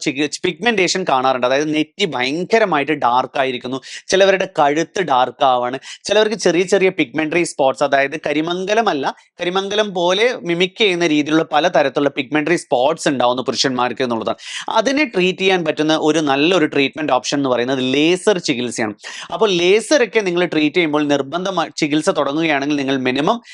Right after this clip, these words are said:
രണ്ട് മാസം മുമ്പിലെങ്കിലും ലേസർ ട്രീറ്റ്മെന്റ് സ്റ്റാർട്ട് ചെയ്യണം എന്നുള്ളതാണ്. കാരണം മൾട്ടിപ്പിൾ സെഷൻസിന്റെ ആവശ്യം വളരെയധികം ഇമ്പോർട്ടന്റ് ആണ് ലേസർ ചികിത്സയിൽ. So basically എൻഡിയാഗ് ലേസർ അല്ലെങ്കിൽ ഇപ്പോൾ,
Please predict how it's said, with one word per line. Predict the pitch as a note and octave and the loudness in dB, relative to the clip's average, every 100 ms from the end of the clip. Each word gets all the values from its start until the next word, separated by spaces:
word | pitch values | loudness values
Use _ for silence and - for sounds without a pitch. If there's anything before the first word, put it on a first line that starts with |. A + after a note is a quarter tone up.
| - D3 | -8 -4
രണ്ട് | D#3 F#3 E3+ | -2 -2 0
മാസം | D3 D#3+ D3+ | 0 0 -2
മുമ്പിലെങ്കിലും | C3+ D3+ C#3 C3+ D3 | -2 -4 -4 -4 -4
ലേസർ | C3 B2 - D3 | -2 -2 -2 -2
ട്രീറ്റ്മെന്റ് | C3+ C3 C3+ C3 B2+ | -2 -2 -4 -6 0
സ്റ്റാർട്ട് | C3 B2 C3+ | 2 2 -2
ചെയ്യണം | C3+ C3 | -4 -2
എന്നുള്ളതാണ്. | B2 A2+ A2 G#2 - - - | -2 -2 -2 -4 -10 -12 -4
കാരണം | D#3 E3+ D3+ | -2 -2 0
മൾട്ടിപ്പിൾ | D#3 D#3 G#3 G#3+ G3+ | -2 -4 -4 -2 0
സെഷൻസിന്റെ | E3+ D3 F#3+ G3 F#3 E3+ D3+ B2+ | 0 2 0 -2 -2 0 2 2
ആവശ്യം | C#3 E3 - F3 C#3 | 2 0 0 0 2
വളരെയധികം | B2 C#3 B2+ B2 E3 D3 | 2 2 0 0 -2 -2
ഇമ്പോർട്ടന്റ് | B2+ B2 C3 D3+ B2+ | 0 -2 0 0 2
ആണ് | D3 G#3+ | 2 0
ലേസർ | F#3+ F3+ D3 | 0 0 -2
ചികിത്സയിൽ. | B2+ A#2 A2+ A2+ - - - - | -2 -4 -4 -8 -10 -18 -4 2
So | A3+ G3 | 4 4
basically | A#3 C4+ A#3+ C4+ A3+ | 2 0 0 2 2
എൻഡിയാഗ് | E3+ F3 F#3+ G3+ G3+ E3 | 0 2 4 6 6 2
ലേസർ | D#3 - E3+ D3+ | 0 2 4 4
അല്ലെങ്കിൽ | D3+ E3 | 2 0
ഇപ്പോൾ, | D#3 D#3 | 2 2